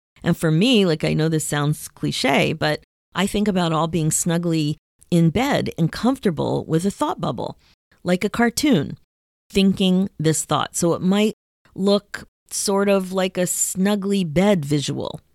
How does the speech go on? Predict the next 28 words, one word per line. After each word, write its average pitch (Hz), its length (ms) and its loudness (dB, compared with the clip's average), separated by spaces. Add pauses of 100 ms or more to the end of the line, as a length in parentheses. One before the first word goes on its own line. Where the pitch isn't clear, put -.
(120)
you 165 100 0
know, 165 240 0
'cause 160 260 -4
I 175 120 -4
really 180 520 2
worked 165 360 2
on 151 160 0
that. 131 200 -6
When 156 140 -2
I 139 140 -6 (300)
snuggled 160 500 -2
into 220 260 2
bed, 202 420 2 (360)
I 170 140 2
knew 185 340 6
that 214 180 2
that 180 220 0
was 165 140 -4
my 165 160 2
go-to 147 400 -2
thought, 208 440 -2
and 160 160 0
I 139 160 -6
could - 260 -6
actually 160 500 -4
feel 156 360 0
the 156 120 -4
calmness 170 920 0